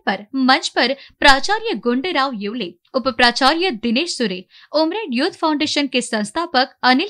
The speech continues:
कुमार गोविंदा ने, पूर्व अध्यक्ष संजय मौतेकर, संयोजक सचिन कोहिकर विशेष अतिथि के रूप में उपस्थित थे।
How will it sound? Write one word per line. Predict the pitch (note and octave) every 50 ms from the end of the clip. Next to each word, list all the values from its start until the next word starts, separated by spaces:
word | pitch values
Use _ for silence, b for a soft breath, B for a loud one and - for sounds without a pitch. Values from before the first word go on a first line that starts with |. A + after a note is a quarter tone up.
| -
कुमार | - C#4+ A#3 A#3+ A#3+ C4+
गोविंदा | A#3 - G#3+ G#3 G#3+ D#4 F4+ D4 A#3+ G3
ने, | F3+ F#3+ - _ _ _
पूर्व | - B3 A#3 G#3+ A3+
अध्यक्ष | G#3 G#3 G#3 G#3 - E4 E4+ - -
संजय | D4+ D#4 D#4+ - - B3 A3+ A#3+ B3+ - F#4+ F4+
मौतेकर, | C4+ G#3 G3+ G#3 G#3 E4+ E4+ C4 F#3+ - A#3 - _ _ _ _ -
संयोजक | - - E4 D#4 D#4+ G4 - - - E4 D4+ - -
सचिन | - - D4 B3+ A3+ - B3 A#3
कोहिकर | A3 - A3 A#3 C4+ D4+ - A#3+ F#3+ - _ _ _ -
विशेष | A#3 B3+ A#3+ A#3+ - A#3 A#3 A3+
अतिथि | - - G#3+ - A#3 G#3 - B3 D#4
के | - - F4
रूप | C#4 F3+ G#3+ C4+ - -
में | C#4 A3
उपस्थित | G#3+ F#3+ - - F#3 - - F#3 F#3 - -
थे। | -